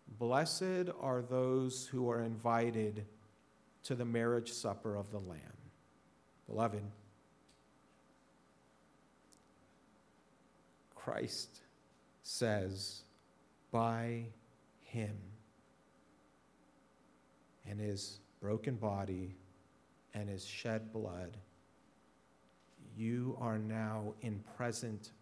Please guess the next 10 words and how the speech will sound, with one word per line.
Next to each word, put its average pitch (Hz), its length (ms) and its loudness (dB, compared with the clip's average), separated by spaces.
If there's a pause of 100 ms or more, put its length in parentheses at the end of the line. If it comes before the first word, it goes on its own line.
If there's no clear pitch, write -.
fellowship 104 840 -6
with 107 180 -10
the 98 80 -6
Lord." 92 340 -12 (2250)
That 113 120 -12
is 113 120 -8
good 117 240 -6
news. 113 460 -4 (1300)
And 101 120 -12
finally, 147 600 2